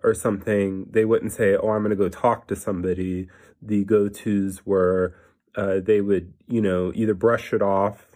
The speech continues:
like it wasn't a big deal, or they would go to church, right? Those were kind of the expected ways for, um, Black people to, um, kind of respond to stuff. And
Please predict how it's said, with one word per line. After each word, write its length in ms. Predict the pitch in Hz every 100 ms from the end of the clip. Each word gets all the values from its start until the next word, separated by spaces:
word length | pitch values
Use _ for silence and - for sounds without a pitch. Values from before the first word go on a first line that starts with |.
| _ _ _ _
like 180 | 101 92
it 60 | 101
wasn't 300 | 107 101 98
a 40 |
big 220 | 87 85
deal, 340 | 101 98 95 -
or 520 | 98 95 95 92 85 - - _ _
they 140 | 113 113
would 140 | 98
go 100 | 104
to 100 | 87
church, 560 | - 113 90 - - -
right? 380 | 90 95 -
Those 300 | 107 107 104
were 140 | 98 98
kind 260 | - 104
of 140 | 95 90
the 240 | 95 90 87
expected 760 | - - - 104 - 107 98 95
ways 380 | 90 92 90
for, 520 | - - 98 87 90 87 - - - _
um, 380 | 98 92 90 - _ -
Black 360 | 107 92 95
people 380 | - 101 95 92
to, 720 | - - 104 92 90 90 87 - _ _ _
um, 560 | 95 82 85 85 82 90 _ _ _ -
kind 180 | 110
of 80 | 87
respond 440 | 98 - 131 185 147
to 60 |
stuff. 380 | - 90 60 - -
And 580 | 104 101 104 98 95